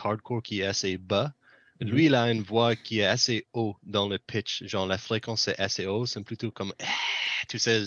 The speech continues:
Speaker 1: ce style-là.
Speaker 2: Ouais.
Speaker 1: Alors, on trouve que ces trois choses ensemble, on a ces éléments presque dans chaque tune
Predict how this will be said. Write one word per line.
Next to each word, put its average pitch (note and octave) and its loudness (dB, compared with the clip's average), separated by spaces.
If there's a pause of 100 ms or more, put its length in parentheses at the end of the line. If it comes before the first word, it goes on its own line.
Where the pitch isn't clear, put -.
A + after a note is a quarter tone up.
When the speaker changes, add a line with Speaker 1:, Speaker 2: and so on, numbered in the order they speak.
(120)
Speaker 1:
ce - -6
style-là. A#2 4
Speaker 2:
Ouais. - -16
Speaker 1:
Alors, A2+ 4
on A#2+ 4
trouve E3+ 2
que C#3 4
ces C#3 6
trois C3+ 2
choses B2+ 0 (120)
ensemble, A2+ 2 (100)
on A2 2
a A#2+ 6 (120)
ces C3 2
éléments B2 4 (240)
presque - 0
dans A2+ 2
chaque - -2
tune D3 -4